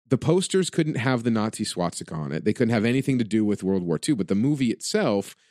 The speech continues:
could have the flags and everything, but they did have to pay a price. Production companies have to pay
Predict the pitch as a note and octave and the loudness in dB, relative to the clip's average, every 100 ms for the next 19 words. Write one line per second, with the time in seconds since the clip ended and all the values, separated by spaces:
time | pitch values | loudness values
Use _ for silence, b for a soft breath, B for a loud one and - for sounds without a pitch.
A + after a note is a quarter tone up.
0 | _ _ _ _ _ _ - D3+ A#2+ A#2+ | _ _ _ _ _ _ 0 0 2 2
1 | A#2 A2 G#2 - G#2+ G#2 G2+ F#2+ G2 F2 | 2 2 -2 0 0 2 0 0 0 0
2 | A#2 G#2+ G#2+ F#2 G2 F2+ - - F2 - | 0 0 0 0 0 -2 -6 -4 -4 -4
3 | - - - G2+ - G2+ F#2+ F#2 F2+ F2+ | -10 -8 -2 -2 -2 -2 0 0 -2 -4
4 | - - G2+ G2 | -6 -4 -2 -2